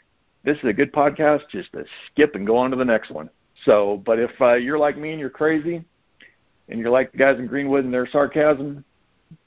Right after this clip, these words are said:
sit back, relax. We're gonna get after it. This is gonna be a quick show because the main part of it is when them videos drop on Sunday.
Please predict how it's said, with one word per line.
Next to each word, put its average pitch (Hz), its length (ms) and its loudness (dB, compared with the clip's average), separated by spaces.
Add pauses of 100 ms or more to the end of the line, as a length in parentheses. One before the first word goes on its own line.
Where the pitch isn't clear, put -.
(400)
sit 143 220 2
back, 147 320 2 (480)
relax. 123 480 0 (260)
We're 110 140 -14
gonna 120 140 -4
get 123 140 0
after 123 300 2
it. 123 80 -4
This 117 120 -10
is - 40 -20
gonna 123 160 -6
be 120 80 0
a 113 60 0
quick 120 240 -4
show 123 400 2 (500)
because 113 420 0 (520)
the 107 100 -2
main 131 240 -2
part 139 240 4
of 135 100 -2
it 139 80 0
is 120 140 -4
when 123 140 -4
them 123 160 -4
videos 127 360 0
drop 120 280 -4
on 131 140 -6
Sunday. 95 440 -8